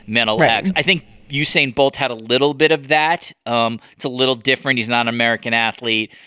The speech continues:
Speaker 1: uh, competes in less events than Phelps. But I think one of the things,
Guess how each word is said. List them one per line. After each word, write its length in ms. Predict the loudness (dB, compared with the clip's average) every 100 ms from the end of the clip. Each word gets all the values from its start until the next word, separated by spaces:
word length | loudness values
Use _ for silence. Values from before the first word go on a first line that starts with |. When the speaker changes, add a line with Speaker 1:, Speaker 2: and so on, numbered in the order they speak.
| _ -4
Speaker 1:
uh, 500 | 0 2 2 -2 -4 -8
competes 360 | -2 0 0
in 60 | -2
less 260 | -2 -4 -4
events 360 | -2 -2 -2
than 120 | -8
Phelps. 460 | -8 0 0 0 -6
But 160 | -4 -2
I 80 |
think 420 | 0 0 0 -4 -20 _ -20 -20 -20 -8
one 240 | -2 2
of 80 | 2
the 60 | 2
things, 560 | 2 0 -2 -10 -14